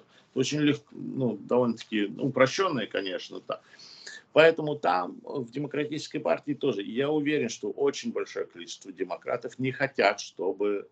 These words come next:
баллотировался Байден. Они понимают, что он проиграет, что он не, он более неэффективен. Уже все видят, что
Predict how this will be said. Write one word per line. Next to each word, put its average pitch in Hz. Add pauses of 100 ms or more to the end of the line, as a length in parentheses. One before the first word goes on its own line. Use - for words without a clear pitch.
баллотировался 82
Байден. 80
Они 123
понимают, 131
что -
он 107
проиграет, 113 (680)
что 117
он 117
не, 117
он 117
более 117
неэффективен. 113 (680)
Уже 107
все 139
видят, 123
что 95